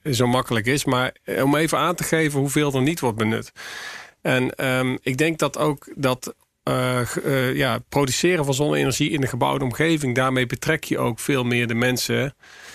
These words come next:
eh, en mensen me laten meedenken, maar ook len-, mensen laten meedoen is volgens mij heel belangrijk in de energietransitie, hè. Heel vaak wordt de business case centraal gezet, maar niet de mens. En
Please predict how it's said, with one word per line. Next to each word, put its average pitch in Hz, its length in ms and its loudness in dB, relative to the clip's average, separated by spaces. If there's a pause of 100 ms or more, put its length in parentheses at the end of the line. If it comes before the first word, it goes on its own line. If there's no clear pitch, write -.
(240)
eh, 123 520 0
en 131 440 0
mensen 147 300 0
me 139 80 2
laten 127 340 2
meedenken, 151 640 2
maar 131 120 2
ook 127 140 0
len-, 131 280 0
mensen 135 380 0
laten 127 320 0
meedoen 131 500 2
is 131 200 -2
volgens 127 240 -4
mij 139 180 0
heel 175 180 2
belangrijk 151 360 2
in 123 80 -2
de 127 240 0
energietransitie, 120 960 0
hè. 151 100 0
Heel 151 200 2
vaak 143 200 0
wordt 135 200 2
de 120 180 0
business 151 460 2
case 120 220 2
centraal 117 520 0
gezet, 113 400 -2
maar 131 160 2
niet 151 180 2
de 131 60 2
mens. 127 480 0
En 127 280 0